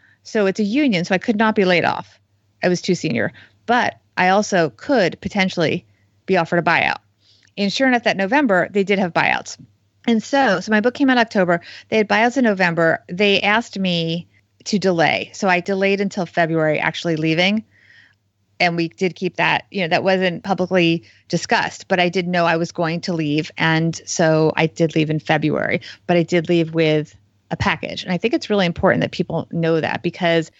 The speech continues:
people only think of it as layoffs. But if you're at a company for more than, let's say, five years and you think they might be having buyouts, sit tight.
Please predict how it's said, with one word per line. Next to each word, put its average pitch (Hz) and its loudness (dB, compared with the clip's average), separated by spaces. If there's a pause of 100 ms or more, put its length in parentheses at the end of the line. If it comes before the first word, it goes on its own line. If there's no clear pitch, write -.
(180)
people 233 0
only 254 2
think 208 -2
of 175 2
it 175 2
as 160 0
layoffs. 165 0 (420)
But 214 -2
if 180 -6
you're 254 2
at 381 -2
a - -2
company 196 -2
for 170 0
more 180 2
than, 175 0
let's 165 -2
say, 165 2
five 160 0
years 165 0 (640)
and 170 2
you 196 2
think 190 0
they 170 2
might 180 2
be 175 -4
having 160 0 (240)
buyouts, 180 0 (760)
sit - -6
tight. 277 -2